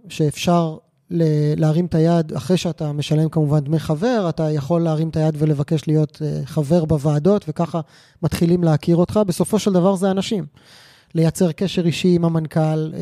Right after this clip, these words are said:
במקרה הזה, או לוודא שהלקוחות שלנו מדברים על החשיבות של הקטגוריה הזאת, אה, עם ה-I A B, זה גם תהליך. ו-, אמ, שוב, ההחלטה העקרונית הראשונית של, אה, לבנות קטגוריה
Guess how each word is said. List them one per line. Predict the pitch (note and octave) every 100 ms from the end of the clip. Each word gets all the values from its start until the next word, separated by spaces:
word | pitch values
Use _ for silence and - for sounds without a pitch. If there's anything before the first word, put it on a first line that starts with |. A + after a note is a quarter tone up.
| D#3 D3+ D3 D3+ D3 D3 C#3+
במקרה | D3 D3 D3 D3+
הזה, | C#3 D3+ D3+
או | C#3+ C#3+ - - - _ -
לוודא | D#3 C#3 D3+ F3+
שהלקוחות | F3 F3 E3 - C#3+ F#3
שלנו | - E3+ E3+ E3+
מדברים | D#3 D#3 D#3 F3+ F3 -
על | F3+
החשיבות | F3+ D#3+ E3 D3+ E3+
של | E3+ E3+ E3 _ _ _ _
הקטגוריה | - D#3 D#3 - D3+ D#3 E3+ F3+ E3
הזאת, | D#3 D3+ D#3 - -
אה, | D3+ - -
עם | F3+
ה-I | E3 D#3+ D#3 C#3+
A |
B, | D#3
זה | C#3+ D#3
גם | D3+ D3+
תהליך. | D3+ D3+ D3 D#3 -
ו-, | D3+ A#3+ B3 A#3 - - - _ _
אמ, | E3 E3 D#3+ D#3 G3 _ - - - F4+ -
שוב, | G#3 F3
ההחלטה | D3 B2+ D#3 C#3 D3 A3+
העקרונית | G3+ - E3 E3 G#3 G3+
הראשונית | E3 D3+ D#3 F3+ A3
של, | - D#3 D#3 D3+
אה, | D3 C#3+
לבנות | D3+ C#3+ F#3
קטגוריה | - F#3 D3+ E3+ F3 D3+